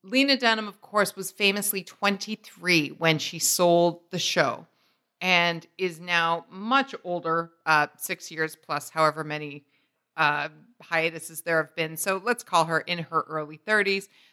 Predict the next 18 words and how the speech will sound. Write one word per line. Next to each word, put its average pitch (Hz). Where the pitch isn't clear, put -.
That's 226
a 185
vast 160
difference 165
in 170
time. 233
The 196
show 220
is 180
vastly 165
different. -
And 190
I've 226
really 185
felt 160
that 165
it 196
was 175